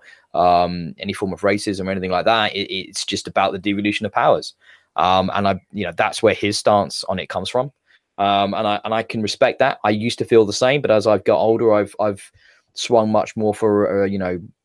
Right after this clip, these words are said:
being for the European Union. I think it does a lot more good, uh, than it does bad. So, you know,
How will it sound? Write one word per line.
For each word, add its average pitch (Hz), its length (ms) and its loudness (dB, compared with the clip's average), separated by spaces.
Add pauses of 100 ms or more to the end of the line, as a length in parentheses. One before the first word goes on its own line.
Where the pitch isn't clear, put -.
(260)
being 104 180 4
for 101 480 4 (280)
the 95 80 -10
European 87 380 -8
Union. 78 260 -18 (440)
I 92 140 2
think 92 140 -6
it 87 40 -6
does 90 140 2
a 90 40 -4
lot 92 140 2
more 92 220 0 (300)
good, 107 280 4 (540)
uh, 95 280 6
than 92 140 -4
it 82 120 -8
does 95 200 -2
bad. 98 400 -6
So, 92 220 -4
you 92 260 -2
know, 110 140 4